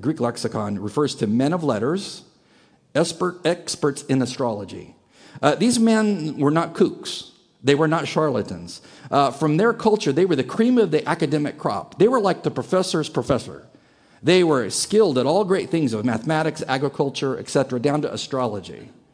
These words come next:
And what we're gonna find is, is, as a sidelight, not to get too far ahead of ourselves,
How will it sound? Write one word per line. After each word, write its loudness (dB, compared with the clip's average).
And 2
what 4
we're -4
gonna 2
find 2
is, 0
is, -4
as 0
a -4
sidelight, -2
not -2
to -16
get -4
too -4
far -2
ahead 2
of -4
ourselves, -6